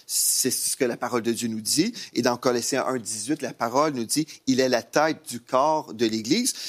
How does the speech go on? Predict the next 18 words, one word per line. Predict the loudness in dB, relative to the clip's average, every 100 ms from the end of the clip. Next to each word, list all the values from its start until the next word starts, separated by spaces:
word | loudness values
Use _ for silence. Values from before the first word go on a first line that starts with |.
| -8 0
Euh, ». | 2 4
Et | 4
là, | 4
Dieu | 2 2
a | 0
établi | 2 0 2
son | 2 4 2 4
ordre. | 2 0 -8 -8 0
Euh, | 2 4
on | 4
va | 4
lire | 2 2
ensemble | 0 0 0
un | 0
Corinthiens | 2 2 2 0
douze, | 2 0 2 -2
verset | 0 0 0 0 2
vingt-huit. | 2 0 0 2 0